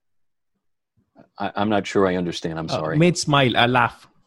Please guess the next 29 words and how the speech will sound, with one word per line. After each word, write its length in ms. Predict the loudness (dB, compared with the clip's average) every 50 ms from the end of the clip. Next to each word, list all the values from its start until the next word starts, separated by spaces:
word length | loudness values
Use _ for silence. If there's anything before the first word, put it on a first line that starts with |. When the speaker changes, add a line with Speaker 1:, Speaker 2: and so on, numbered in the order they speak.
| _ _ _ _ _ _ _ -20 -20 _ _ _ _ 4 4
Speaker 1:
Oh, 140 | 6 6
made 280 | 6 6 6 6 4 4
smile, 580 | 2 0 0 2 4 6 6 6 6 4 2 -2
made 160 | -2 -2 0 0
Speaker 2:
Ah. 100 | 0 2
Speaker 1:
smile. 240 | 2 4 6 8
Oh, 140 | 8 8 8
it'd 120 | 8 6 4
be 100 | 0 0
my 120 | 2 4
wife. 400 | 6 6 6 6 4 0 -4 -4 -2
Absolutely. 560 | 0 0 0 0 2 2 2 2 2 0 -4 -4 -4 -4 -4 -4 -4 -8
Speaker 2:
<laughs> 360 | -12 -12 -12 -10 -6 -2 2
Speaker 1:
Yeah, 120 | 4 6 6
Speaker 2:
Wow. 200 | 6 6 6 6
Speaker 1:
we, 120 | 8 6 6 6
we, 240 | 4 4 4 2 0 -4 _ _ _ _ -4
you 180 | 2 4 6
know, 80 | 8 8
my 120 | 8 8 8
wife 260 | 8 8 8 6 6
and 80 | 4
I 120 | 4 6 6
are, 320 | 8 8 8 8 8 8
uh, 160 | 8 8 6
my 160 | 6 4 4 6
wife 240 | 6 6 4 4
is 180 | 0 -2 -2 -2
retired, 540 | -6 -4 0 2 2 2 2 2 0 -2